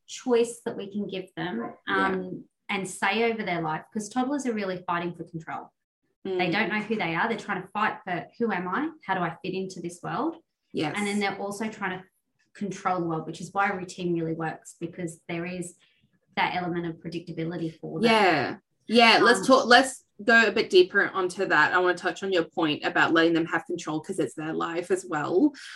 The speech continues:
Speaker 2: Um,
Speaker 1: Yep.
Speaker 2: so how does building autonomy and giving voice help navigate big toddler emotions?
Speaker 1: So I think it's, it takes away some of that argument. So
Speaker 2: Yeah.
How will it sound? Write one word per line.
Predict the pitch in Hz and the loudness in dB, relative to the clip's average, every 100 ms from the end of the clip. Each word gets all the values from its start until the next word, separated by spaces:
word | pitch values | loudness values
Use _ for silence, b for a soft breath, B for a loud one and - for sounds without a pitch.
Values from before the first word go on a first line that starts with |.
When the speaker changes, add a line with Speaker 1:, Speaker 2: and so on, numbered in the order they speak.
| B | B
Speaker 2:
Um, | 175 190 165 | 6 6 4
Speaker 1:
Yep. | - | 0
Speaker 2:
so | - 214 | 4 4
how | 214 214 226 | 6 6 6
does | 247 | 6
building | - 214 208 202 | 4 0 0 -2
autonomy | 185 190 185 180 165 170 | -4 0 2 4 4 4
and | 185 180 | 2 4
giving | 185 190 185 | 4 2 0
voice | 180 170 170 - _ _ _ | 2 2 0 -6 _ _ _
help | - - 220 226 | -10 -2 -2 -2
navigate | 202 185 180 185 175 170 165 - | 0 0 2 2 2 2 0 0
big | 175 | -2
toddler | 165 160 156 | 0 -6 -6
emotions? | 156 151 147 - - - - - _ _ _ _ _ _ _ _ _ _ | -6 -8 -8 -10 -10 -10 -12 -16 _ _ _ _ _ _ _ _ _ _
Speaker 1:
So | - 269 | -2 2
I | 262 - 254 - | 2 2 -4 0
think | 320 339 370 | 4 6 4
it's, | 392 - - - | -6 -10 -12 -6
it | 247 | -4
takes | 240 233 247 | -2 -2 -2
away | 226 | -4
some | 202 | -4
of | 196 | -4
that | 175 | -2
argument. | 160 170 180 151 - _ _ _ | -2 -4 -8 -10 -14 _ _ _
So | - 208 | -2 2
Speaker 2:
Yeah. | 202 196 | 2 2